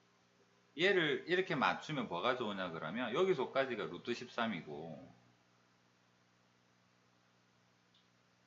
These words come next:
여기서까지 길이도 루트 십삼이죠. 이등변 삼각형이잖아. 그 다음에 여기는 아니죠. 여기는 얘가 이라고 이제 맞추었고 얘가 삼이라고 보면 옆으로 쭉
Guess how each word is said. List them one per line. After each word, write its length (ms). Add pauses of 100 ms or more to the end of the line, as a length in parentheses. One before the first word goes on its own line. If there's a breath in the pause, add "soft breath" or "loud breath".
(320)
여기서까지 640
길이도 420
루트 240
십삼이죠. 680 (120)
이등변 380
삼각형이잖아. 840 (420 loud breath)
그 80
다음에 260
여기는 380
아니죠. 600
여기는 680
얘가 460
이라고 500
이제 160
맞추었고 920
얘가 220
삼이라고 580
보면 460
옆으로 440
쭉 1080